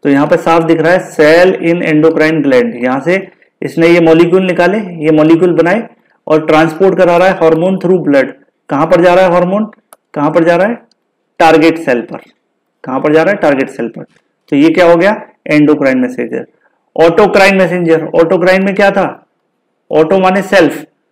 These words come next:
तो यहाँ पर इस cell ने क्या निकाले? signaling molecules निकाले और ये messenger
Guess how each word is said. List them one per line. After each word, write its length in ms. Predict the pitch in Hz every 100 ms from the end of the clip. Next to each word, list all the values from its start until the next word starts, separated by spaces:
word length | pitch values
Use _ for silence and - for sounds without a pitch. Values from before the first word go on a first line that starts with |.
| _ _ _ -
तो 60 |
यहाँ 260 | 151 151 170
पर 240 | 202 -
इस 220 | 190 -
cell 260 | 190 180 185
ने 100 | 185
क्या 200 | 185 196
निकाले? 360 | 190 185 185 170 - - _ _ _ _ _ _ _ _ _ _ _ -
signaling 540 | 160 175 190 208 208 - _ 160
molecules 460 | 160 175 208 180
निकाले 300 | 202 196 220 247 - _ _ -
और 300 | 165 175 170
ये 640 | 151 175 202 196 233 - - _ _
messenger 480 | - 156 165 185 180